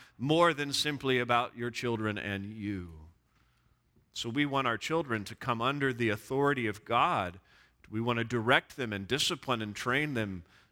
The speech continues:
towards that end. And we want them to be like Him, to be holy, to be ones who are not mastered by their own appetites, to,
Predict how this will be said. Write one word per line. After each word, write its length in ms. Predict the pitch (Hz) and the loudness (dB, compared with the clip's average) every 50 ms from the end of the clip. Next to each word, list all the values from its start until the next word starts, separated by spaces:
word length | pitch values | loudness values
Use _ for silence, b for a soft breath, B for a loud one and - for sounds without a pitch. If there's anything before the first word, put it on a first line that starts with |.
| b - | b -14
towards 400 | - - 131 123 107 98 101 90 | -4 0 0 0 0 -2 -2 2
that 300 | 117 120 135 147 - - - | 4 4 4 4 0 -2 -10
end. 340 | 104 101 98 98 98 107 123 | -12 -10 -8 -8 -6 -4 -4
And 140 | 135 151 | -4 0
we 80 | 160 165 | 0 2
want 220 | 170 185 185 185 | 4 2 2 2
them 120 | - 196 185 | 0 -6 -6
to 80 | - | -4
be 140 | 196 202 202 | -2 0 4
like 260 | 202 214 233 254 - | 4 4 2 2 -4
Him, 300 | - 220 85 76 76 78 - | -8 -8 -8 -8 -10 -14 -12
to 100 | - - | -10 -6
be 120 | - 160 | -4 -4
holy, 500 | 160 - 190 208 226 226 135 92 80 82 | -2 0 0 0 0 0 0 -2 -4 -4
to 160 | - - 131 | -6 -6 -6
be 320 | 120 117 143 147 143 139 B B B B B B B B - | -2 0 0 0 0 -2 B B B B B B B B -8
ones 380 | 131 123 160 180 185 175 - | 0 2 2 2 2 2 -2
who 120 | - 185 165 | 0 2 2
are 80 | 156 | 4
not 220 | 156 170 165 - 147 | 4 4 0 0 2
mastered 580 | 147 156 175 196 208 - - - 165 139 117 | 2 2 2 2 2 -2 -6 -4 -4 -4 -2
by 200 | 95 127 135 131 | 2 4 4 4
their 160 | 127 131 131 135 | 4 0 -2 0
own 180 | 151 160 151 | 0 2 2
appetites, 800 | 147 156 185 - - 131 - - 131 110 107 104 101 - - - | 2 2 2 0 -4 -6 -4 0 0 0 0 0 -2 -4 -4 -4
to, 220 | - 131 127 120 | -2 0 0 0